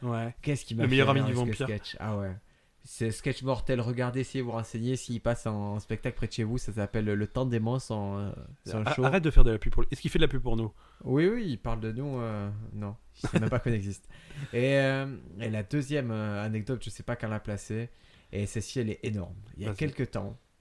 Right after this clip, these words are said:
Speaker 2: euh, il y a ma femme qui dit, écoute, euh, il y a, il y a un très bon photographe à Marseille.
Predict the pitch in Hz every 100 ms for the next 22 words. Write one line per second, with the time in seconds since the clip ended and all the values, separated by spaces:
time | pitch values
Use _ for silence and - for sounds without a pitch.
0 | _ _ - _ _ - 104 104 104 107
1 | 107 107 135 127 113 98 104 - - -
2 | 101 98 98 98 101 101 - 147 131 120
3 | 120 110 101 104 - 101 95 - 98 98